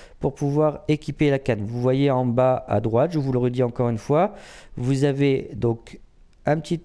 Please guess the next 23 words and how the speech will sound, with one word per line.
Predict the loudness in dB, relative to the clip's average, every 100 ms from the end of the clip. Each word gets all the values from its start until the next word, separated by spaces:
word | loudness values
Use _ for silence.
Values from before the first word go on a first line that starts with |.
| 0
euh, | 2 2 0
neuf | 0 -2
sur | -2 -2
neuf, | 2 0 -2
ce | -6 -6
sont | -4 -2 0
les | 0
moulinets, | 0 0 0 2 0 -2 -14 -20 -20 -20 -10
dix-sept | -2 -2 0 -2
sur | 0 -2
dix-sept, | -2 -4 -4 -4
ce | -4 -8
sont | -6 -4 -2
les | 0
bobines | -2 -2 -2 0
de | -2
fil, | -2 0 0 0 -4 -20 -20 -20 _ _
et | 0 2 0 -6 -16
soixante-quinze | -4 -2 0 -4 -2 -4 -2
sur | -4
soixante-seize, | -4 -4 -2 -2 -4 0 0 0 -4 -8
ce | -4 -4
sont | -4 -2 -2 -2